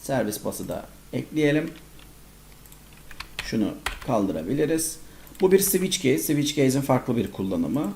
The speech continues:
Yani bunun şundan farkı yok. Şöyle alayım. Kopyala. Switch. Tab tab yaptım. Buraya yapıştırıyorum. Eğer burada Alt Ok'a basarsanız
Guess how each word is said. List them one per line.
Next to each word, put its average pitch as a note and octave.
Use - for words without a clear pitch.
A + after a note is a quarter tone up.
Yani A#2
bunun B2
şundan A#2+
farkı -
yok. -
Şöyle -
alayım. G#2+
Kopyala. F#2
Switch. C3+
Tab B2+
tab G2+
yaptım. F#2
Buraya B2+
yapıştırıyorum. D#3
Eğer D#3
burada D#3
Alt E3
Ok'a D#3+
basarsanız E3